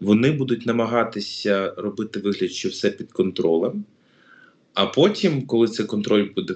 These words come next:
повністю, тобто досі присутні такі, е,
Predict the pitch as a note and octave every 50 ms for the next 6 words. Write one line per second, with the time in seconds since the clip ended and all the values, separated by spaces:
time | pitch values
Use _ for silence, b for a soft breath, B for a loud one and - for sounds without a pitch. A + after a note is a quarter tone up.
0 | - _ G#2 G2+ F#2+ F#2+ F#2 F2+ - - - - - - - A#2+ - - - -
1 | - - - G#2 C3 D3 C#3+ - - - G#2 - - - _ - A2 A2 G#2+ -
2 | - - A2+ G#2 G#2 - - F2 D#2+ - F2+ - - - F#2+ F2+ E2 D#2+ D2+ C#2+
3 | - - D#2+ D#2+ D#2+ D#2+ D#2 D2+ D2+ D2 D2 C#2+ C#2 C#2 -